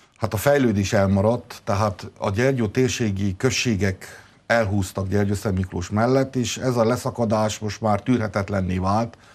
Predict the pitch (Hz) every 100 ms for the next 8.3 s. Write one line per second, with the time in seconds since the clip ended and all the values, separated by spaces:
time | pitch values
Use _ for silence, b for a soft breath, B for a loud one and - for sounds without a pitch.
0 | B B B B 110 113 147 120 113 117
1 | 123 123 - _ - 127 117 101 107 117
2 | 117 104 101 - 101 98 98 95 - 165
3 | 170 135 107 117 139 135 127 - 117 -
4 | 107 87 78 - 95 92 101 107 139 135
5 | 120 107 113 107 101 98 92 131 123 117
6 | 98 107 107 104 98 98 98 - B B
7 | 98 123 127 123 117 110 107 104 95 113
8 | 120 -